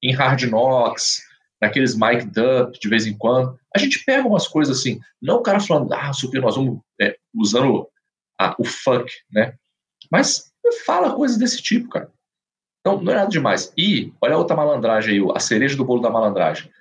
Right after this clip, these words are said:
Você vai repercutir dentro do Browns logo com quem? Com o Myles Garrett, né? Piroca das ideias, maluco,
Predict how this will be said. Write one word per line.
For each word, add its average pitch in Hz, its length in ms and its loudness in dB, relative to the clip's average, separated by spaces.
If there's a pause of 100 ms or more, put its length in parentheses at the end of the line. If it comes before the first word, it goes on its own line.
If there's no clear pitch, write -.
(220)
Você - 200 -2
vai 127 180 2
repercutir 151 840 0
dentro 135 760 0 (120)
do - 320 -2
Browns 143 380 0
logo - 240 0
com 214 120 2
quem? 107 300 0 (1200)
Com 294 100 -8
o - 40 -2
Myles 330 240 2
Garrett, 151 320 2
né? 196 220 0 (1000)
Piroca 156 480 2
das 175 200 2
ideias, 190 480 2 (240)
maluco, 147 680 0